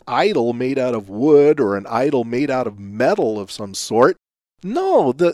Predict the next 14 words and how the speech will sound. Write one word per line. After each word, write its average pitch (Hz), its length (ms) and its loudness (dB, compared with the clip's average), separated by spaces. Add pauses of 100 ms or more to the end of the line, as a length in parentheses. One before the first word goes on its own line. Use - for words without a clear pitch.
application 202 880 -2
is 165 240 2
much 151 360 -2
broader. 135 420 4
What 143 340 -2
God 262 380 0
is 185 160 -2
declaring 160 840 -2
to 131 180 -6
a 131 60 -2
sinful 214 640 0
Israel 147 560 -2
here 92 400 -14
is, 143 300 2